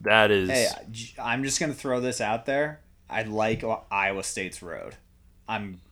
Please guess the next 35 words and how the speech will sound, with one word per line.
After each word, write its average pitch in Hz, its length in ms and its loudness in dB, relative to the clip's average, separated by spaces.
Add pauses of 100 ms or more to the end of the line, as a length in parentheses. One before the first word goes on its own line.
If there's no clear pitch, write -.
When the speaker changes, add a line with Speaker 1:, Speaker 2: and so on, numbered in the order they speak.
(360)
Speaker 2:
they, 110 540 0 (800)
they 117 100 2
always 110 340 -2
play 135 200 -2
well 127 200 2
in 135 60 -2
the 143 80 -6
tournament. 110 600 -4 (1200)
I 117 140 2
like 113 340 0
their 110 200 -2
road 98 440 -2
to, 98 220 -6
to - 180 -14
maybe 92 280 -6
making 87 300 -10
a 90 40 -10
little 80 180 -8
run 65 280 -10
here. - 280 -18 (2500)
Speaker 1:
Yeah, 170 320 8 (100)
they've 156 200 8
been, 175 200 4
I 123 80 6
mean, 117 240 2
they've, 131 380 2
they've 120 200 4
won 123 260 4
the, 127 280 8
they've 110 220 2
won 123 220 6
the 135 60 4
Big 120 220 2
Twelve. 127 760 6
Uh, 90 560 2